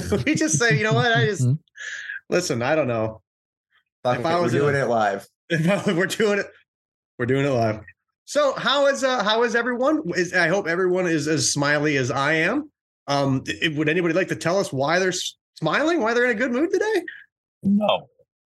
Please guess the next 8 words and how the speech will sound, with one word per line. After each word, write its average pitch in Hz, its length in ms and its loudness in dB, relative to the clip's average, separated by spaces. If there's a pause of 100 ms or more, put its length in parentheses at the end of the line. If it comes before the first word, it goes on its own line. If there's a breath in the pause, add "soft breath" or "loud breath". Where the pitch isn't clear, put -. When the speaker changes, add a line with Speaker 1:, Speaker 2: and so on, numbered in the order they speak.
(920)
Speaker 3:
Sure. 127 640 -2 (540)
I'll 127 160 0
take 113 200 0
a 104 60 0
swing 104 280 0
at 87 100 -2
this 92 200 -2
one. 104 280 0